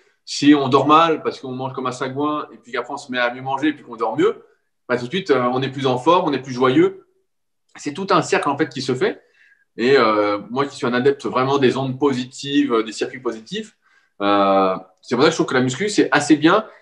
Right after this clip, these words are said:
et c'est une activité qui récompense assez vite, contrairement à d'autres activités, que, par exemple, tu fais de la course à pied, euh, tu vas pas te tester,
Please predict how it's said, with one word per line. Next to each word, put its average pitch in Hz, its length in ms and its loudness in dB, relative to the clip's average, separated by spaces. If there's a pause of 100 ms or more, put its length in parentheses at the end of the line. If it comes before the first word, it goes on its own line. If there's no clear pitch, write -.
(180)
et 127 100 -2
c'est 151 200 0
une 151 80 4
activité 151 380 -2
qui - 120 2
récompense 143 540 2
assez 135 260 2
vite, 165 380 -10 (220)
contrairement 135 360 2
à - 20 0
d'autres 135 160 -4
activités, 135 460 0
que, - 100 -20
par 123 120 2
exemple, 143 140 -2
tu - 60 -18
fais 131 80 2
de 127 60 2
la 120 80 2
course - 200 -6
à 131 40 0
pied, 190 400 -2 (800)
euh, 107 400 0 (500)
tu 135 100 -8
vas 143 100 6
pas 160 140 2
te 151 100 -2
tester, 175 840 -2